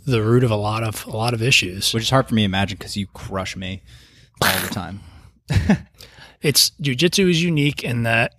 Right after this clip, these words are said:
Speaker 1: it's simply, or one of the ma-, one of the main factors is if you are more experienced, you're probably going to beat somebody that has less experience. There's other factors that come into play, like
Speaker 2: Mm-hmm.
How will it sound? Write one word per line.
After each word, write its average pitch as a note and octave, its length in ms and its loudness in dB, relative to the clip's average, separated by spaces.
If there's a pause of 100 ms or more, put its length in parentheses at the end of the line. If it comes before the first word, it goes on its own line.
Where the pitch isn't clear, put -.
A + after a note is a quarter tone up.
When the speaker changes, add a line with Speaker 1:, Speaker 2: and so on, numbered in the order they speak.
Speaker 1:
it's - 240 0
simply, C#3 960 0 (100)
or B2 300 0
one C3 200 4
of E3 60 2
the E3 60 4
ma-, D3+ 100 4 (200)
one C#3+ 120 6
of C#3 40 4
the C3 80 4
main C3 220 4
factors A#2 580 0
is A#2+ 320 2 (440)
if A2 180 2
you C3+ 140 6
are C#3+ 80 6
more C3+ 160 6
experienced, A2 640 0
you're A2+ 100 -2
probably A#2 680 -2
going A2 340 -2
to - 140 -6
beat G#2 320 -4 (140)
somebody G#2+ 500 -2
that G#2 180 -2
has G2 560 0 (100)
less G#2 280 0
experience. G#2+ 680 -2 (380)
There's A#2 120 0
other C3 140 6
factors C3 440 2
that - 200 -14
come C3 160 -2
into A#2 140 0
play, G#3 340 6
like A2+ 280 -2
Speaker 2:
Mm-hmm. G2+ 180 -8